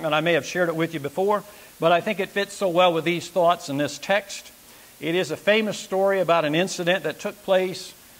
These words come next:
uh, back during the colonial days of this country.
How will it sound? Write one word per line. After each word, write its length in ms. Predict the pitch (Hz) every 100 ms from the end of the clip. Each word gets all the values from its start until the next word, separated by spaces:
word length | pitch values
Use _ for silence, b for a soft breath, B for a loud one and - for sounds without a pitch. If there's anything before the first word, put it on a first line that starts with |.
| B B -
uh, 140 | 123
back 380 | 120 160 226 180
during 200 | 208 208
the 80 | 175
colonial 520 | - 180 196 185 170
days 320 | 170 180 160
of 80 | 151
this 160 | 170 -
country. 420 | - 214 135